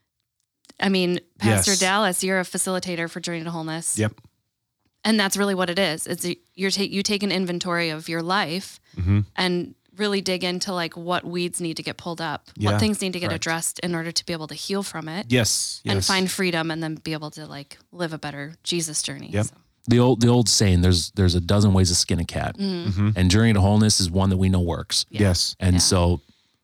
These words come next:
Speaker 3: I know that if, if you, if you're listening to this, likely you go to Life Church.
Speaker 2: Mm-hmm.
Speaker 3: And with that, you've heard us talk about Journey to Wholeness. You've seen the promo videos for it. Uh, if you're in a, if you're in a spot where,
Speaker 2: Yeah.
Speaker 3: like, you're like, "What do I, I don't know where to go next."
Speaker 1: Mm-hmm.
Speaker 2: Yeah.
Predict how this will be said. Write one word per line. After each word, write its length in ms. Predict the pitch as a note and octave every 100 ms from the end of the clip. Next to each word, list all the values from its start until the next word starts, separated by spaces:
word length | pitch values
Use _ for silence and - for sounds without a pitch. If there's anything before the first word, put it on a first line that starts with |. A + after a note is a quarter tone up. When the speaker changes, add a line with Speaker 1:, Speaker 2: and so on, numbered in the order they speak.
| _ _
Speaker 3:
I 120 | G2
know 140 | G#2 A2
that 140 | G2+
if, 160 | G2 F#2+
if 200 | G#2+ -
you, 120 | G#2 F#2+ -
if 500 | B2 A#2+ A#2+ - A#2
you're 80 | A2+
listening 280 | A#2+ C3+ A#2
to 40 |
this, 180 | G2+ G2
likely 280 | F2+ F#2 F#2+
you 60 | F2
go 100 | E2
to 60 |
Life 200 | C#2 C2
Church. 400 | - - - - - _ _ - _ -
Speaker 2:
Mm-hmm. 80 |
Speaker 3:
And 280 | F#2+ F2+ F2 A2+
with 320 | G#2 A2 G2+
that, 240 | F#2+ F2+
you've 140 | F#2 F2
heard 320 | G2 F#2 E2 - _
us 220 | F#2 F2 -
talk 420 | F#2+ F#2 - -
about 280 | F#2+ F#2 F#2+
Journey 160 | F#2 F2+
to 60 |
Wholeness. 200 | F2+ F2+
You've 100 | F#2
seen 200 | - G2+
the 80 | F#2
promo 300 | - F2+ F2+
videos 320 | F2 F2 F2+ D#2+
for 260 | F2 E2+
it. 80 | E2 - _ _ _ -
Uh, 200 | F2 - - _ _ _
if 180 | A#2+ C3+
you're 140 | A#3
in 80 | C4
a, 120 | G3 - -
if 100 | C3
you're 80 | G#3
in 60 |
a 40 | F#3+
spot 440 | - - C#3+ C#3+ - _ _
where, 120 | F#2+ G#2
Speaker 2:
Yeah. 40 |
Speaker 3:
like, 160 | F#2+ F2+ _ _ _ -
you're 100 | G#2+
like, 160 | G#2+ - - _
"What 120 | -
do 60 | C#3+
I, 120 | D#3+ C#3 - _ _ _ _ _ _ _ _ _ -
I 80 |
don't 140 | A#2 C3
know 80 | B2+
where 180 | B2+ A#2+
to 60 |
go 160 | A2+ G#2+
next." 560 | G2 F#2 - - -
Speaker 1:
Mm-hmm. 180 | - -
Speaker 2:
Yeah. 160 | F#2